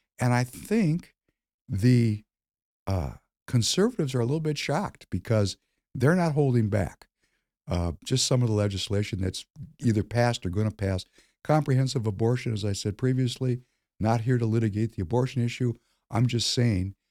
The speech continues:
abortion is legal in Minnesota to the ninth month.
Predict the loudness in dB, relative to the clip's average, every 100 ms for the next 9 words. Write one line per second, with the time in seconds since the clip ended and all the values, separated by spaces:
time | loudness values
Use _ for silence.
0 | _ _ _ -8 0 4 4 2 0 0
1 | 2 2 2 -2 -4 -4 0 2 2 0
2 | -2 -2 -2 -4 -8 _ _ _ -2 2
3 | 4 4 2 0 -2 -2 -4 _